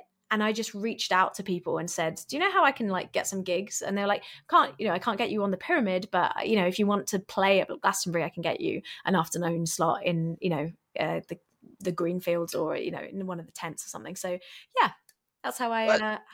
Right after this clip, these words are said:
Speaker 1: swung that.
Speaker 2: Listen, it do-, it doesn't matter. You could play the, the main stage, you could play at the gate on the way in. If you said you've played, you've, you've
Speaker 1: Mm-hmm.
Speaker 2: played at Glastonbury, that's,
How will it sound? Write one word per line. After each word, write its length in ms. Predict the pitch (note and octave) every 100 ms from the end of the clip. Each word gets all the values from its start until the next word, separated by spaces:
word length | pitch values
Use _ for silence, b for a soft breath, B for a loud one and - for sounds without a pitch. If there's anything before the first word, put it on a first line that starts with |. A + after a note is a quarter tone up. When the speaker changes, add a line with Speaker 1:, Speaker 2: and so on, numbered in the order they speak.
| -
Speaker 1:
swung 280 | - C4+
that. 160 | B3 F#4+ - _ _ _ _ -
Speaker 2:
Listen, 380 | - F#3+ F#3 C#3
it 100 | C3+
do-, 80 | E3
it 180 | C#3+ C#3
doesn't 280 | E3 F3+ F#3
matter. 220 | F#3+ C#3+
You 160 | B2+
could 160 | B2+ B2
play 300 | D3 D3 C#3+ B2+
the, 260 | C3 C3+ -
the 80 |
main 260 | B2 C#3+ F3+
stage, 340 | F3+ F#3+ F3
you 60 | D3
could 160 | C#3+ A#2
play 380 | D3 D3 C#3+ - _ -
at 140 | C#3
the 80 | C3
gate 420 | A2 C#3 D#3 C#3
on 120 | B2+
the 100 | A#2+
way 320 | A#2 A#2 A#2 A#2
in. 100 | G#2+
If 120 | A#2
you 120 | F3
said 240 | D#3 D3
you've 160 | B2 A2
played, 260 | B2+ B2+ A2+
you've, 180 | A#2 -
you've 140 | A#2
Speaker 1:
Mm-hmm. 60 | G#2+
Speaker 2:
played 180 | B2+ A2+
at 80 |
Glastonbury, 520 | A2 A2+ A#2 G#2 G2+ G2+
that's, 340 | A2+ - -